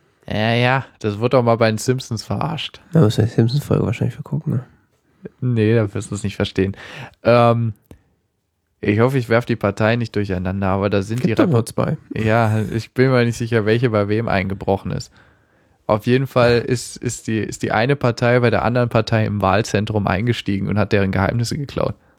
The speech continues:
Speaker 2: Krass.
Speaker 1: Ja.
Speaker 2: Warum haben die da Geheimnisse liegen? Sind die dumm?
Speaker 1: Also sie haben,
Speaker 2: Was für
Speaker 1: sie sind
Speaker 2: Geheimnisse
Speaker 1: tatsächlich
Speaker 2: denn?
Speaker 1: bei denen eingebrochen, mitten in der Nacht,
Speaker 2: Aha.
Speaker 1: in Wa-, im, in dem Watergate-Komplex.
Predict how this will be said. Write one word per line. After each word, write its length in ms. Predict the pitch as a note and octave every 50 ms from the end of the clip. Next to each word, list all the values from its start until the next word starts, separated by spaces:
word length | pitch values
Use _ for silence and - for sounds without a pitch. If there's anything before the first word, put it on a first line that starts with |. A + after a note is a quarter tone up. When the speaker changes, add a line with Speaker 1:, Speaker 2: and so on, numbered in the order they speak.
| _ _ _ _ _ _ _ _ _ _ _ _ _ _
Speaker 2:
Krass. 440 | - - - A#2+ B2 C#3 - - - _ _ _ _ _ _ _ _ _ -
Speaker 1:
Ja. 160 | G#2 F2 E2+ - _ _ _ _ _ _ _ _ _ _ _ _ _ _ _ _ _ _ _
Speaker 2:
Warum 260 | - A2 A2+ A#2 A2+
haben 120 | B2+ C#3 C3+
die 80 | B2 A#2
da 120 | A#2+ A#2
Geheimnisse 520 | A2 A#2 A2+ A#2+ C3+ C#3+ C#3+ C#3 - -
liegen? 220 | D3 G2+ F#2 A#2 A2+ G#2+
Sind 80 | A2+ E3
die 80 | G#2+ G2+
dumm? 200 | A#2+ B2+ C#3+ D3 - - - - - - - - - - _ _ _ _ _ - C#4+ - -
Speaker 1:
Also 260 | - - G#2 G#2 A2
sie 300 | G#2 G2+ F#2+ G#2 G#2 G2+
haben, 320 | G#2+ G#2 A2 G#2+ G#2 G#2 G2+ - - - - - - - - - - - - _
Speaker 2:
Was 160 | - B2+ B2+ -
für 60 | C#3+
Speaker 1:
sie 60 | B2+
sind 100 | B2 A2+
Speaker 2:
Geheimnisse 180 | C#3 D#3+ - -
Speaker 1:
tatsächlich 440 | C#3 C3 C3+ - C#3+ B2+ A#2+ A#2+
Speaker 2:
denn? 80 | A#2 B2
Speaker 1:
bei 120 | B2+ A#2+
denen 260 | A#2+ B2 A#2+ A#2+ A2+ -
eingebrochen, 920 | - A2+ B2 A#2+ C3+ B2+ A#2+ - - G2+ G#2 G#2+ G#2 G2+ - A#2 G2+ G2 - - _ _ _ _ _ -
mitten 240 | B2 B2 - - A#2+
in 120 | G2+ G#2+
der 120 | G#2+ G2 G2+
Nacht, 420 | G2 G2 F#2+ - - - - - - -
Speaker 2:
Aha. 280 | C3 B2 A#2 A#2+ A#2 B2 - _ _ _
Speaker 1:
in 220 | - G#2+ G2+ F#2+
Wa-, 160 | - - - -
im, 220 | A#2 A2 G#2 -
in 200 | - A2+ A#2 A2
dem 280 | A2 G#2+ G#2 G2+ - -
Watergate-Komplex. 1080 | G2+ G#2+ - A#2+ A2 G2 F#2+ F#2 F#2 - - G2 G2 - F#2 F#2+ G2 - - -